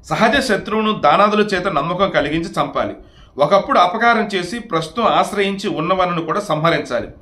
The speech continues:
శత్రుపక్షం యొక్క పురుషార్థ రూప త్రివర్గాన్ని, ప్రకృతి రూప పంచవర్గాన్ని, సాధన రూప సప్తవర్గాన్ని నశింపజేయాలి.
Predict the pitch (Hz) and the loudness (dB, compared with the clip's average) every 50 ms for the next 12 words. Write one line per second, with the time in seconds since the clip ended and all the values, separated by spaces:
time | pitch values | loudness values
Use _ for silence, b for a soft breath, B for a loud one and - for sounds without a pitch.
0 | b b b b b b b b b - - - - 349 - 262 240 233 226 - | b b b b b b b b b -4 -2 -2 -2 -4 -2 0 0 0 0 -2
1 | 226 196 190 196 220 202 - 165 165 - - - 226 220 185 190 185 190 190 185 | -2 -2 -2 -2 -4 -4 -4 -4 -4 -2 -2 -2 -2 -2 -2 0 0 0 0 -2
2 | 185 - 143 160 180 185 165 147 165 156 151 156 180 233 311 - B B B B | -4 -4 0 2 2 2 2 2 2 2 2 2 -2 -6 -8 -10 B B B B
3 | B B _ - 160 180 180 - 254 214 - 220 226 226 - - 160 151 151 - | B B _ -2 -2 0 0 -2 -2 -2 0 0 0 0 0 0 2 2 2 2
4 | - 208 185 175 165 165 156 151 147 156 196 254 302 - B B B B B - | 0 2 2 2 2 2 2 0 0 0 -2 -6 -6 -10 B B B B B -2
5 | - 165 175 220 226 247 247 233 220 226 190 - 160 156 156 - 220 185 160 151 | 2 4 4 4 4 2 2 2 0 -2 -4 -4 -4 -4 -4 -2 0 0 0 2
6 | 151 196 208 185 160 147 - 190 185 165 175 139 131 120 110 101 98 98 | 2 0 0 0 -2 -2 -2 -4 -4 -4 -4 -4 -2 -4 -4 -4 -6 -10